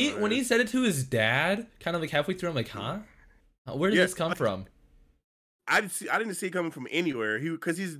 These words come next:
Speaker 2: so emotionless every time he's
Speaker 1: Yeah,
Speaker 2: talking
Speaker 1: he's
Speaker 2: about
Speaker 1: just, like,
Speaker 2: something.
Speaker 1: stonewalled the entire time. Even to his mom, he's stonewalled. And he's like, "I love Dia." I'm like, "Oh, this has to be an angle to, like, get in, get in good with them or something. Like, this has to be an angle."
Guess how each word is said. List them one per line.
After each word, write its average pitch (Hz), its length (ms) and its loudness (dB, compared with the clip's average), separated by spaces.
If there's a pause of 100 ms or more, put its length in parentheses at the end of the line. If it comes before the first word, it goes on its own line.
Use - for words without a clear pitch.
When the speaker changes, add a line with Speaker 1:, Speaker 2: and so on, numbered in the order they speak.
Speaker 2:
so 175 320 -2
emotionless 139 580 -2
every 135 160 0
time 147 160 -4
he's 123 80 -6
Speaker 1:
Yeah, 175 140 4
Speaker 2:
talking 135 160 0
Speaker 1:
he's 185 100 2
Speaker 2:
about - 80 -2
Speaker 1:
just, 214 160 4
like, 202 140 4
Speaker 2:
something. - 300 2
Speaker 1:
stonewalled 131 760 2
the 135 140 0
entire 139 260 2
time. 131 160 0
Even 196 180 -2
to 202 60 4
his 180 120 2
mom, 165 240 0
he's 147 160 -2
stonewalled. 175 380 2 (140)
And 135 100 -4
he's 160 100 0
like, 143 220 4 (380)
"I 147 160 6
love 139 220 4
Dia." 160 200 6
I'm 123 80 4
like, 110 160 2
"Oh, 139 100 8
this 113 120 4
has 131 140 4
to 135 60 -6
be 123 80 4
an 113 80 2
angle 117 300 2
to, 104 80 2
like, 104 220 0
get 107 100 2
in, 104 260 -4 (300)
get 113 180 4
in 110 200 0
good 107 180 0
with 95 120 -2
them 92 140 -6
or 90 40 -8
something. 95 200 -6
Like, 104 120 -4
this 127 120 2
has 123 200 2
to 117 40 -8
be 117 80 0
an 107 80 -2
angle." 107 500 -4